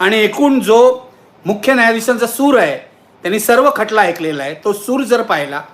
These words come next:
तर या खटल्याचा निकाल उद्धव ठाकरे आणि शरद पवारांच्या बाजूने लागू शकतो.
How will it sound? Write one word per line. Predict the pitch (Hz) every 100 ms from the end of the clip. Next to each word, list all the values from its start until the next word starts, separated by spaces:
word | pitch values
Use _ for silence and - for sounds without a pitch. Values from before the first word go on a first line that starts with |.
| - _ _ _
तर | 190 226
या | 233 185 208
खटल्याचा | 180 175 185 196
निकाल | 175 - 175 226
उद्धव | 170 151 208
ठाकरे | 208 151 156 190 - - _ -
आणि | 147 226
शरद | - 170 170
पवारांच्या | 196 151 147 151 151
बाजूने | 175 123 160 160
लागू | 151 127
शकतो. | 147 - -